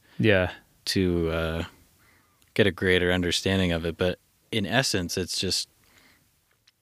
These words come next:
Speaker 2: the building blocks of the, you know, our shared reality and why,
Speaker 1: Right.
Speaker 2: and why our,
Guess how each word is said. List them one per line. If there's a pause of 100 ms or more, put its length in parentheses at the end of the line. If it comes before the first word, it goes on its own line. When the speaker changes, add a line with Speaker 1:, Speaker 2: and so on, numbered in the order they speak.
(500)
Speaker 2:
the
building
blocks
of (2500)
the, (520)
you
know, (260)
our
shared
reality
and
why,
Speaker 1:
Right. (120)
Speaker 2:
and
why
our,